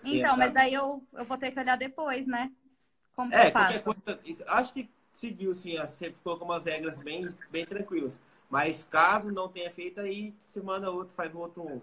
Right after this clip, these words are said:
Speaker 1: É,
Speaker 2: rapidão
Speaker 1: então, eu
Speaker 2: aí.
Speaker 1: vou, eu vou olhar agora no meu Insta, após terminar essa live, e caso a, a pessoa não tenha feito tudo, eu faço uma live minha de novo, e aí eu gravo de, novamente o sorteio.
Speaker 2: Fechou, então, Lu. Muito
Speaker 1: Fechou?
Speaker 2: obrigado,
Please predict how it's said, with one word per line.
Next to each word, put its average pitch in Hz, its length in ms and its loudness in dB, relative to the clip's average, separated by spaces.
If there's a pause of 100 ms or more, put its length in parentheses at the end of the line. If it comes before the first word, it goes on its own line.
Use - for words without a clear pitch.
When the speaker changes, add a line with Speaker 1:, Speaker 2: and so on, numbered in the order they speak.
(120)
Speaker 1:
É, 277 200 10
Speaker 2:
rapidão 285 100 2
Speaker 1:
então, 294 240 2
eu 240 80 0
Speaker 2:
aí. 247 80 -4
Speaker 1:
vou, 269 180 -2
eu 262 140 -2
vou 277 140 -2
olhar 269 360 2
agora 214 460 -4
no 262 140 -4
meu 226 200 -8
Insta, 226 440 0
após 220 260 0
terminar 214 380 2
essa 202 160 -4
live, 262 500 6
e 240 80 -18
caso 311 400 4
a, 294 200 -8
a 247 80 -8
pessoa 254 380 -6
não 294 200 -2
tenha 262 260 -10
feito 226 380 -10
tudo, 302 520 -8
eu 254 180 4
faço 262 280 8
uma 277 160 6
live 254 320 2
minha 247 300 -6
de 247 120 -14
novo, 240 440 -2
e 247 100 -4
aí 240 160 2
eu 247 260 0
gravo 233 360 4
de, - 120 -20
novamente 240 540 -4
o - 20 -20
sorteio. 190 540 -12 (640)
Speaker 2:
Fechou, 160 600 0
então, 139 440 0
Lu. 143 340 0
Muito 175 300 6
Speaker 1:
Fechou? 254 160 6
Speaker 2:
obrigado, 180 680 0